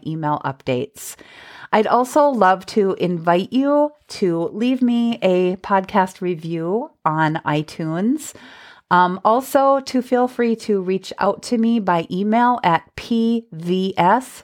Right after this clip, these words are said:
for Prairie Visionary Soul. So P V S at lisa hattlestead dot com with anything that you'd like to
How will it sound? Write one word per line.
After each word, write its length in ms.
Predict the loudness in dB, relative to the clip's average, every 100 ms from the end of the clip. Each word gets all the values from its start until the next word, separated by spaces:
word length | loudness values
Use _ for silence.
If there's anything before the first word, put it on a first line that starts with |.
| _
for 320 | -4 -2 -2 -4
Prairie 580 | -6 0 0 0 -2 -2
Visionary 520 | -4 -2 -4 -4 -4
Soul. 500 | -4 -4 -2 -2 -6 _ _ -20 -20 -20
So 280 | -4 2 2
P 500 | 0 -4 0 2 0
V 340 | -4 -6 -6 0
S 340 | 2 2 0 -4
at 260 | 0 2 0 -4
lisa 360 | -6 -4 -4
hattlestead 640 | 0 0 0 -2 0 0
dot 280 | -2 -4 -4
com 460 | -4 -2 0 -2 -6 -16 _ -20 _
with 460 | 0 2 2 0 -4 -2
anything 540 | -2 0 0 0 2
that 420 | 4 4 4 0 -8
you'd 500 | -16 -10 -8 -6 -2
like 340 | -2 -2 _
to 520 | -16 -10 -8 -6 -8